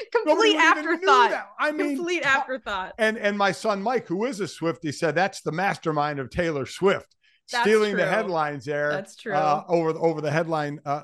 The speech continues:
Speaker 2: uh, headlining the Super Bowl halftime. But I, I, I love this for however long it lasts. At some point, Travis Kelce will get a song written about him, I'd imagine, uh,
Speaker 1: Oh,
Speaker 2: because
Speaker 1: yeah.
Speaker 2: that's what Taylor Swift does. But I think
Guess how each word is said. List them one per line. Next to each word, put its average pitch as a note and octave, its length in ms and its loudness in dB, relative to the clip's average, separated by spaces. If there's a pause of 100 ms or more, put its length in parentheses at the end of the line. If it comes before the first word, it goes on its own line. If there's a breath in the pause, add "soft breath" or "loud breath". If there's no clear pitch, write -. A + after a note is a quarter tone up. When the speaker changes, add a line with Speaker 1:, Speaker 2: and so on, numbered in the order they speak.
Speaker 2:
uh, D3 200 -6
headlining D#3 460 0
the C3+ 100 -4
Super C#3+ 280 -6
Bowl C3+ 160 0
halftime. C3 480 -2
But C3 180 0 (640 soft breath)
I, A3+ 480 2
I, G3 140 6
I G#3 40 4
love F3+ 320 2
this F3+ 220 -2
for D3 180 -4
however F3 460 2
long D#3+ 260 -2
it D#3 120 -10
lasts. C#3+ 420 -2
At C3 80 -12
some F3 280 -2
point, E3 380 -4 (280)
Travis E3 340 0
Kelce D#3 320 -2
will D3+ 140 0
get D3 160 -2
a C#3 40 -4
song D3+ 360 -4
written D3 240 -4
about C#3+ 260 0
him, D3 240 -4
I'd C#3+ 140 -4
imagine, C#3+ 640 -4 (280 soft breath)
uh, C#3+ 200 4
Speaker 1:
Oh, C3+ 40 6
Speaker 2:
because C3 280 4
Speaker 1:
yeah. D#3 60 8
Speaker 2:
that's D3 140 2
what D#3 140 2
Taylor D#3 300 4
Swift D3+ 240 -2
does. F3 180 2
But A#3 160 0
I A#3+ 140 2
think F4 360 -6